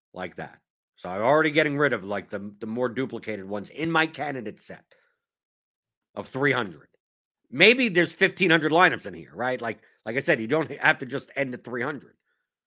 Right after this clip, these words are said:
And maybe you don't even, maybe you don't mind. Like, maybe you need all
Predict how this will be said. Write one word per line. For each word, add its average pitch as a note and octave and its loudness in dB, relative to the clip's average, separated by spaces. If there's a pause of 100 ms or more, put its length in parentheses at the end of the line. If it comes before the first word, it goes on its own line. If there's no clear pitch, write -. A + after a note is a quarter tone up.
(1160)
And B2 -8
maybe A3+ 2
you F#3+ -2
don't F#3+ 4
even, E3+ -6
maybe F#3 -2
you F#3 -2
don't F3+ 2
mind. E3 2 (680)
Like, C3 -2
maybe F#3 -2
you E3 -6
need F#3 -4 (100)
all C#3+ -2